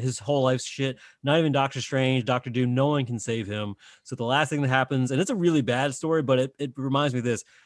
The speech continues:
He's at his wit's end. He's with M J. They see a redhead girl,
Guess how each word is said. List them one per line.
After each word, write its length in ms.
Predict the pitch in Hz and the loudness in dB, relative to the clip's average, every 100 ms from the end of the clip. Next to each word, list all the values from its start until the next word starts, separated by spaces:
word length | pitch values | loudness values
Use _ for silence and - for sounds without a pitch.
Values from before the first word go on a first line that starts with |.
| _ _ | _ _
He's 360 | 147 147 135 - - | 0 2 0 -4 0
at 200 | 160 - | 0 2
his 220 | 135 131 - 117 - | 0 -2 -4 -14 -10
wit's 300 | 127 151 147 | -2 -2 0
end. 320 | 135 127 120 | -2 0 2
He's 120 | 123 120 | 0 0
with 220 | 131 120 | -4 -4
M 180 | 143 143 | -4 -2
J. 320 | 113 117 113 | 0 0 0
They 160 | 113 131 | 0 -2
see 180 | - 151 | 0 -2
a 60 | 131 | 0
redhead 400 | 131 135 135 110 | 0 2 0 -2
girl, 440 | 110 107 107 107 | -4 -2 -2 -4